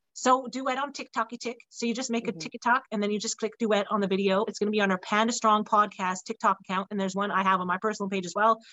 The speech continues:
Speaker 1: It doesn't matter which one you do it on, uh, it still counts. Um, and we wanna make the longest, um,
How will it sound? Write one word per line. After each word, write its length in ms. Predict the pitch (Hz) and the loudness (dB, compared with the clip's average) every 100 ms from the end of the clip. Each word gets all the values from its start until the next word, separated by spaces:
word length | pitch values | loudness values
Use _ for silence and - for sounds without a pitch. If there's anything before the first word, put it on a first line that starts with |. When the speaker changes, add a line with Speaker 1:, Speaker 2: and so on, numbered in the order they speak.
| - - | -20 -10
Speaker 1:
It 100 | 202 | 0
doesn't 220 | 220 214 | 0 2
matter 220 | 208 202 190 | 0 0 0
which 260 | 208 - - | -4 -6 -8
one 160 | 196 196 | -4 -2
you 100 | 196 | -2
do 140 | 208 | -2
it 80 | 196 | 4
on, 240 | 190 190 - | 4 4 0
uh, 260 | 170 170 160 | 2 2 0
it 80 | 190 | -2
still 140 | - | -2
counts. 420 | 214 233 208 233 - - - - | 0 2 0 -2 -12 -20 -12 2
Um, 220 | 196 196 | 4 4
and 100 | 214 | 2
we 60 | 226 | 4
wanna 140 | 233 | 4
make 100 | 220 | 2
the 80 | 208 | 0
longest, 600 | 190 214 254 262 262 - - _ | 4 4 4 -2 -4 -10 -20 _
um, 340 | 190 190 190 | 4 4 4